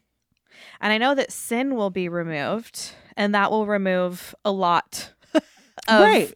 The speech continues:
Speaker 1: problems. And
Speaker 2: Right.
Speaker 1: I, I don't think I can underest-, I can't understate that.
Speaker 2: Right.
Speaker 1: Um, but at the end of the day, it, it, you know, Jesus says, "How do you know? How can you tell who his people are?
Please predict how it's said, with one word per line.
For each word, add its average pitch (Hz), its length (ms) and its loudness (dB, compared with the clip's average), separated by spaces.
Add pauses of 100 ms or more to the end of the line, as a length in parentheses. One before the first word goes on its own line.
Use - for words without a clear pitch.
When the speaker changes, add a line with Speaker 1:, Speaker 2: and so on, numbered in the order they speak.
(320)
Speaker 1:
problems. 220 600 4
And 240 100 4
Speaker 2:
Right. 226 340 4 (100)
Speaker 1:
I, 240 40 0
I 240 40 6
don't 240 220 0
think 247 140 0
I 240 60 2
can 240 140 -4
underest-, 254 540 2
I 226 100 4
can't 285 300 -2
understate 220 800 0
that. 180 340 0
Speaker 2:
Right. 196 280 2 (560)
Speaker 1:
Um, 196 720 2 (320)
but 208 480 4 (440)
at 214 140 -2
the 247 120 2
end 254 120 4
of 233 60 2
the 220 80 2
day, 208 760 2 (720)
it, 226 200 0 (160)
it, - 100 -6
you 220 140 0
know, 208 60 2
Jesus 233 420 -4
says, 196 500 0
"How 233 160 -2
do 240 60 -2
you 226 140 -4
know? 180 580 -2 (640)
How 220 200 -2
can 247 120 -10
you 226 120 -2
tell 190 640 0
who 180 640 -4
his 175 380 -6
people 208 400 -6
are? 127 420 -6